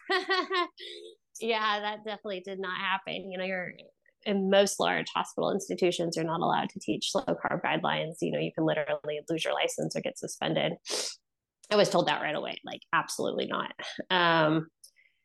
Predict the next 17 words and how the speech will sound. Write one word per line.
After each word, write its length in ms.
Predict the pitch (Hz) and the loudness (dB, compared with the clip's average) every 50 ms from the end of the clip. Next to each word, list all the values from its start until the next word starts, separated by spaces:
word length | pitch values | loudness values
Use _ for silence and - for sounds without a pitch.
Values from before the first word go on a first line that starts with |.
| _ _ - | _ _ 4
yeah, 260 | 190 202 202 185 160 165 | 4 6 6 4 2 2
so 120 | - 220 | 2 2
obviously 320 | 202 202 202 208 208 214 | 2 2 2 -2 -2 -2
that's 260 | 196 185 175 175 - - | -4 -4 -4 -6 -8 -4
challenging, 500 | - 180 202 220 214 185 165 160 151 170 | 0 0 2 2 2 0 -2 -4 -8 -8
'cause 120 | 180 175 | -8 -4
once 140 | 202 202 196 | -4 -4 -2
you 40 | 220 | -2
get 100 | 202 196 | -2 -2
your 100 | - 175 | -2 -2
health 240 | 165 - 185 190 185 - | 0 2 2 2 2 2
back, 180 | - 151 156 - - - | -2 -2 -2 -2 -6 -12
you 80 | - 165 | -10 -8
know, 60 | 165 | -8
you 80 | 151 156 - | -8 -8 -6
can't 200 | - 196 180 180 | -6 -4 -4 -4
unsee 480 | - 170 156 151 156 - - - 170 156 | -2 -2 -2 -2 -4 -6 -2 0 0 0